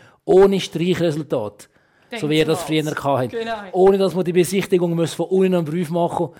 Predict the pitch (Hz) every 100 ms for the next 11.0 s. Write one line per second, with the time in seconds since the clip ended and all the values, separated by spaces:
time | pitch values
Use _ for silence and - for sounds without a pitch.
0 | - - 139 131 165 165 165 156 156 175
1 | 160 - 156 143 156 175 170 160 - -
2 | 143 147 143 143 - _ _ _ _ 135
3 | 131 - 139 127 127 135 139 127 135 135
4 | 127 131 135 - 113 107 104 110 104 -
5 | _ _ _ 123 151 160 165 - 165 147
6 | 165 156 139 120 113 - 143 127 139 120
7 | - 170 175 196 196 - _ - _ 135
8 | 127 131 127 147 143 156 147 131 131 139
9 | 151 135 135 139 131 139 139 143 123 -
10 | _ _ _ 135 120 120 - 113 -